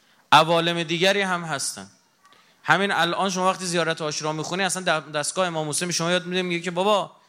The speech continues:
این مصیبت امام حسین فقط مال شما نیستا، علی جمیع اهل السماوات. می تو آسمان عوالم دیگه هم هستن دیگه. داره به شما اشاره می‌کنه.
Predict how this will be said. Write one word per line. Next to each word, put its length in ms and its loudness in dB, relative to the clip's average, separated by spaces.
این 120 0
مصیبت 380 0
امام 160 0
حسین 160 0
فقط 120 0
مال 200 0
شما 260 0
نیستا، 600 0
علی 280 4
جمیع 380 0
اهل 240 2
السماوات. 760 0
می 100 8
تو 100 4
آسمان 460 2
عوالم 520 -2
دیگه 260 0
هم 80 -4
هستن 340 -6
دیگه. 140 -12
داره 100 2
به 60 2
شما 180 2
اشاره 320 0
می‌کنه. 260 -10